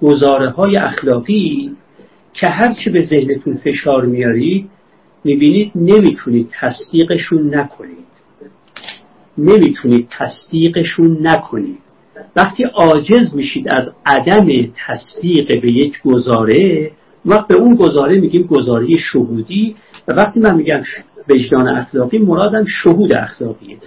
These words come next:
مثال بزنم، مثلاً شما می‌تونید اینو تصدیق نکنید که سوزن فرو کردن در مغز یک نوزاد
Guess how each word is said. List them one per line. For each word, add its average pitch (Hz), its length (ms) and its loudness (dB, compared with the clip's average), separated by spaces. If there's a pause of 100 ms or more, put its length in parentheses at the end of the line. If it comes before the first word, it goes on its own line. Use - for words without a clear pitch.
(140)
مثال 196 360 2
بزنم، 143 440 0 (640)
مثلاً 202 340 0 (100)
شما 233 120 2
می‌تونید 214 440 0
اینو 196 180 2 (140)
تصدیق 180 440 -2
نکنید 127 540 0
که 175 400 2 (920)
سوزن 156 480 4
فرو 151 220 2
کردن 160 560 0
در 165 220 0
مغز 175 380 -2
یک 165 300 2
نوزاد 143 640 2